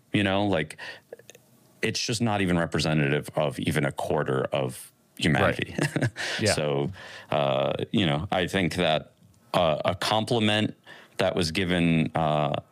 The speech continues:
Speaker 1: on behalf of the podcast to me, um, recently in the last year or two, um, was kind of this inadvertent thing that I really became proud of, 'cause I had a, a dude, like, probably a little younger than me, but definitely in his thirties,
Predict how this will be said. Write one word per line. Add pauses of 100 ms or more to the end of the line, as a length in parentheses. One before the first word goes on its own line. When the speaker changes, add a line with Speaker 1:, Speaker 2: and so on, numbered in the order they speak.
(120)
Speaker 1:
on
behalf
of
the
podcast
to
me, (400)
um,
recently
in
the
last
year
or
two, (420)
um, (200)
was (160)
kind
of
this
inadvertent
thing
that
I
really
became
proud
of,
'cause
I
had
a,
a
dude,
like,
probably
a
little
younger
than
me,
but
definitely
in
his
thirties,